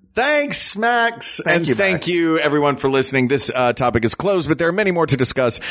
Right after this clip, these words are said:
Speaker 1: So please reach out to us on Twitter at We Got This Tweets. Check out the Maximum Fun subreddit or
Speaker 2: email us at we got this podcast at gmail dot com. Go to the Facebook group, facebook dot com forward slash groups forward slash we got this podcast.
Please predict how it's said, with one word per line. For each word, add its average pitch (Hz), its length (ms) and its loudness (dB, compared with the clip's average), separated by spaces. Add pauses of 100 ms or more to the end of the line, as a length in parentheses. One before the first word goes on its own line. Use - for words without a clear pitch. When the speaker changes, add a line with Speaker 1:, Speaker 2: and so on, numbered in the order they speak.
Speaker 1:
So 180 160 0
please 147 320 0
reach 156 220 0
out 143 160 2
to 143 60 2
us 127 100 0
on 131 100 0
Twitter 123 300 2
at 104 80 0
We 107 80 2
Got 104 240 -2
This 104 200 2
Tweets. 156 400 -2
Check 117 220 -2
out 113 60 2
the 110 80 2
Maximum 110 340 0
Fun 123 220 0
subreddit 151 560 0
or 101 400 2
Speaker 2:
email 247 340 0
us 185 100 -2
at 156 60 -8
we 147 80 -4
got 135 240 0
this 120 140 -2
podcast 104 480 -2
at 95 80 -6
gmail 117 320 -2
dot 104 180 0
com. 131 360 0
Go 185 180 2
to 240 40 -2
the 220 60 0
Facebook 170 480 -2
group, 139 300 0
facebook 165 380 0
dot 101 180 -2
com 127 260 0
forward 87 240 -4
slash - 300 -8
groups - 280 2
forward 78 300 -4
slash 78 300 0
we - 80 -6
got 80 220 0
this - 120 -8
podcast. 143 460 0